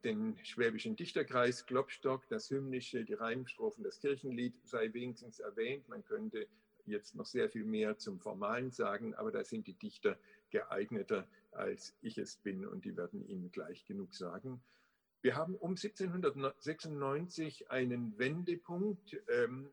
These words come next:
jetzt, äh, redet er in Elegien, von denen Sie ein Beispiel bekommen haben, oder in der strengen Odenform, die er ins Deutsche bringt, meisterhaft wie kein anderer im, äh,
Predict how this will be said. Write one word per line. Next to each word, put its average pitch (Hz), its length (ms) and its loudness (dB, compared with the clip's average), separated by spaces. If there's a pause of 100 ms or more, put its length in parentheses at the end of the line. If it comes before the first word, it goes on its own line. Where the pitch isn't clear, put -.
jetzt, 135 400 -4
äh, 143 160 -2 (240)
redet 135 400 2
er 131 480 2
in 127 400 -2
Elegien, 123 760 -4
von 123 180 -10
denen 117 180 -8
Sie 127 120 -2
ein 113 140 -4
Beispiel 113 440 0
bekommen 143 480 -6
haben, 143 360 -2 (120)
oder 151 440 4
in 131 160 -6
der 120 140 2
strengen 147 480 -4
Odenform, 143 1040 -4
die 123 400 2
er 123 400 4
ins 113 240 -4
Deutsche 113 340 2
bringt, 131 300 -4
meisterhaft 131 720 -2
wie 135 80 -2
kein 135 320 -4
anderer 127 560 -4 (500)
im, 123 320 2 (360)
äh, 113 300 4